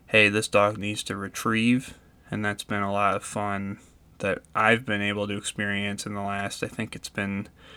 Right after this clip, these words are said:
two and a half months now since he's been collar condi-, well, maybe more than that. I'll say three months. It's been three months since he's been collar conditioned. And he behaves a lot better. I mean, once he's got that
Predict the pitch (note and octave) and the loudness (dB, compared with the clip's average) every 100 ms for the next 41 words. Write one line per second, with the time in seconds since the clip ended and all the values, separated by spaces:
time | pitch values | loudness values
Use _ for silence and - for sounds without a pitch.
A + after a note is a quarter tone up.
0 | - - - - - B2+ B2 A#2+ B2 B2 | -20 -20 -20 -18 2 8 8 10 8 6
1 | B2 B2+ B2+ B2+ B2 B2 B2+ - A2+ - | 6 6 6 8 8 8 4 -2 -2 0
2 | A#2 A#2 A2 A2+ A2 G#2+ A2+ - - - | -2 0 0 2 2 0 -4 -12 -20 -20
3 | - _ - _ - A#2 G#2+ G#2+ - G#2+ | -20 _ -20 _ -2 4 6 6 2 -2
4 | - C#3+ C#3+ C3+ A#2 G#2 G2+ G2+ G#2 G2+ | 0 4 6 6 6 2 -2 -4 -6 -6
5 | G2 F#2+ - _ _ _ _ _ _ _ | -4 -6 -10 _ _ _ _ _ _ _
6 | _ - G#2 G#2 - G2+ G2 F#2 F#2 - | _ -2 0 0 -4 -4 -4 -4 -8 -4
7 | A2+ G#2+ B2+ B2 A#2 - A2 A2 G#2 G#2 | -4 4 6 8 6 2 -2 -4 -6 0
8 | A#2+ G#2+ A2 A#2 A2+ A2 - G#2+ G#2 - | 4 4 2 2 2 4 2 0 -2 -6
9 | - - - - - - - - C#3 D3+ | -16 -20 -18 -18 -18 -20 -20 -2 6 8
10 | B2+ B2 C3+ A#2 G#2 F#2 F#2 - F2 E2 | 8 10 10 10 6 2 0 0 0 -2
11 | F#2+ - A2+ G#2+ A2 A#2+ - A2+ - G#2 | -4 -2 0 2 2 2 2 0 2 4
12 | G#2 - G#2+ G#2 G2 | 4 4 4 6 4